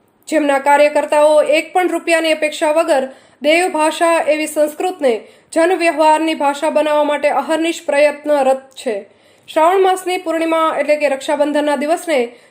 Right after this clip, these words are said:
સંસ્કૃત દિન તરીકે ઓળખવામાં આવે છે અને તેના ત્રણ દિવસ આગળ અને ત્રણ દિવસ પાછળ એમ કુલ સાત દિવસ સંસ્કૃત સપ્તાહની ઉજવણી ભારતભરના તમામ જિલ્લાઓમાં કરવામાં આવે છે. આગામી તારીખ સોળ ઓગસ્ટથી બાવીસ ઓગસ્ટ દરમિયાન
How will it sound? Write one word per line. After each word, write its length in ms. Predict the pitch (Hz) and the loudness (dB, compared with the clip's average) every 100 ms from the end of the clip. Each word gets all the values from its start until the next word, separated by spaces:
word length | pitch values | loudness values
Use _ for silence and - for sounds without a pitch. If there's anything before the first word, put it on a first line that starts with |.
| - | -6
સંસ્કૃત 460 | 311 311 311 381 | -2 -2 -2 -4
દિન 240 | 294 349 349 | -2 -2 0
તરીકે 340 | 320 311 311 | 0 -2 2
ઓળખવામાં 520 | 302 285 285 285 285 | 2 2 -2 -4 0
આવે 180 | 262 254 | 2 0
છે 240 | 254 233 202 | -2 -8 -12
અને 400 | - - 254 247 | -14 -6 -2 0
તેના 260 | 262 262 | 2 0
ત્રણ 300 | 254 277 311 | 0 0 0
દિવસ 280 | 302 302 302 | 2 0 2
આગળ 340 | 285 285 320 320 - - - | 0 2 0 -2 -10 -20 -4
અને 200 | 330 370 | 0 0
ત્રણ 300 | 370 330 339 | 2 2 2
દિવસ 300 | 311 330 330 | 0 -2 0
પાછળ 440 | 302 320 330 262 - 240 | 0 0 0 -2 -2 -4
એમ 160 | 269 | -4
કુલ 200 | 269 269 | 0 -2
સાત 400 | 262 330 359 359 | 0 2 2 0
દિવસ 320 | 285 311 311 | -4 0 0
સંસ્કૃત 440 | 320 302 302 339 349 | 0 -2 -2 -6 -4
સપ્તાહની 400 | 311 - 302 294 | -4 -2 0 0
ઉજવણી 520 | 277 294 302 311 302 - _ - | -2 0 0 -2 -8 -20 _ 0
ભારતભરના 600 | 277 392 381 349 339 320 | 2 2 2 0 2 0
તમામ 480 | 311 311 370 381 330 | 0 0 2 2 0
જિલ્લાઓમાં 580 | 330 311 311 302 302 | 0 2 2 0 -2
કરવામાં 380 | 294 277 277 269 | 0 0 0 0
આવે 180 | 262 247 | 2 0
છે. 300 | 247 214 - _ _ _ - | -2 -8 -10 _ _ _ -2
આગામી 340 | 254 262 277 | 0 2 0
તારીખ 260 | 262 269 262 | 0 0 0
સોળ 300 | - 330 349 | 0 2 4
ઓગસ્ટથી 720 | 330 330 330 339 339 302 247 | 4 2 -2 -4 -4 -4 -6
બાવીસ 500 | 233 269 320 359 - 269 | -2 0 0 -4 -6 -2
ઓગસ્ટ 400 | 302 302 302 302 | 2 2 2 0
દરમિયાન 540 | 311 330 311 233 | 2 2 2 -2